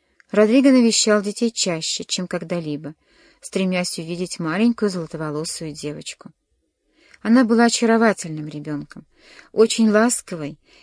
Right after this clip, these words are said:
и могла лежать в своей колыбели, ничего не требуя,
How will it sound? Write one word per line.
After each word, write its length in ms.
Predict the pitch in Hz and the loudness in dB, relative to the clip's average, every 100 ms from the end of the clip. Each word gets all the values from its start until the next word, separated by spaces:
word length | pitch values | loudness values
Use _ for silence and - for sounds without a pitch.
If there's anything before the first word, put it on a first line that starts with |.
| _ | _
и 100 | 202 | -2
могла 360 | 202 196 196 196 | 0 2 0 0
лежать 400 | 196 196 226 233 | 0 0 0 -2
в 80 | |
своей 320 | - 175 175 190 | -4 -4 -4 -4
колыбели, 680 | - 175 165 156 196 220 233 - _ | -4 -6 -6 -4 -2 -2 -4 -12 _
ничего 420 | - 190 - 208 262 | -8 -2 0 2 4
не 140 | 233 | 2
требуя, 560 | - 160 165 165 156 | 0 -6 -6 -6 -12